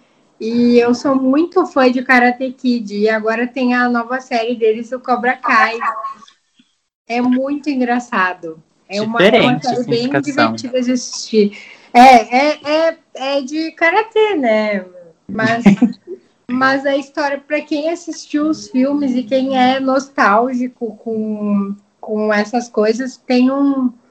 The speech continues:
Speaker 1: uma, uma volta de todos os personagens e é muito legal. É, eu acho, eu achei legal eles não terem feito um filme novo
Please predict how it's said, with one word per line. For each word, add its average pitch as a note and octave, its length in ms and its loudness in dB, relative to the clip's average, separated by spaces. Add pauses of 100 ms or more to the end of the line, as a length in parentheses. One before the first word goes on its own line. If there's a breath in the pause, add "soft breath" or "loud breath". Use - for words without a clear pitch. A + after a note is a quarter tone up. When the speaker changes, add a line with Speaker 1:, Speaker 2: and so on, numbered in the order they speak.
(360)
Speaker 1:
uma, A#3 460 2
uma A#3 340 4
volta A#3 720 2
de A#3+ 180 -8
todos D4 460 -4
os - 60 -20
personagens A#3 800 -6
e B3+ 60 -2
é B3+ 80 0
muito B3+ 480 -2
legal. G#3 560 -4 (200)
É, G3 600 -6
eu G#3 140 -2
acho, A3 440 -4
eu G#3 180 -4
achei A#3+ 240 -4
legal A#3 400 -2
eles A#3 220 -8
não A#3 180 -8
terem A#3+ 260 -4
feito A#3+ 340 -4
um A#3+ 100 -6
filme A#3 480 -6
novo G#3+ 600 4